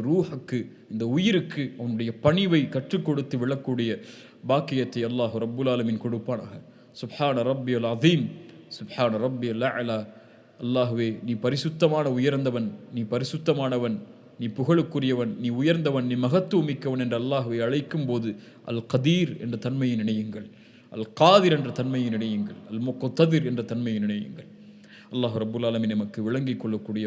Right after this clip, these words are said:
பாக்கியத்தை தருவானாக. இந்த இல்மை அல்லாஹ் பலனுள்ள இல்மாக அல்லாஹ் ஆக்குவானாக. அல்லாஹுவின் மீது அதிகம் நேசம் கொண்டு அவனை அதிகம் பயப்படக்கூடிய மனிதர்களில் ஒருவராக அல்லாஹ்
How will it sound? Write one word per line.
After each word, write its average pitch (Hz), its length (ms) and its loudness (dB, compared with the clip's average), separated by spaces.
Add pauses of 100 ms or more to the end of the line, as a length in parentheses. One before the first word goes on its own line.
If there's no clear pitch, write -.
பாக்கியத்தை 110 500 -6
தருவானாக. 104 400 -10 (260)
இந்த 110 120 -2 (140)
இல்மை 143 220 0 (100)
அல்லாஹ் 117 300 -2
பலனுள்ள 131 340 0 (160)
இல்மாக 127 360 0
அல்லாஹ் 107 200 -2
ஆக்குவானாக. - 440 -12 (540)
அல்லாஹுவின் 120 480 0
மீது 110 200 -2
அதிகம் 135 340 -2
நேசம் 127 340 -2
கொண்டு 110 200 -2 (100)
அவனை 113 180 -2 (100)
அதிகம் 143 340 0
பயப்படக்கூடிய 120 720 -2
மனிதர்களில் 117 500 -2
ஒருவராக 110 360 -2 (540)
அல்லாஹ் 120 240 -2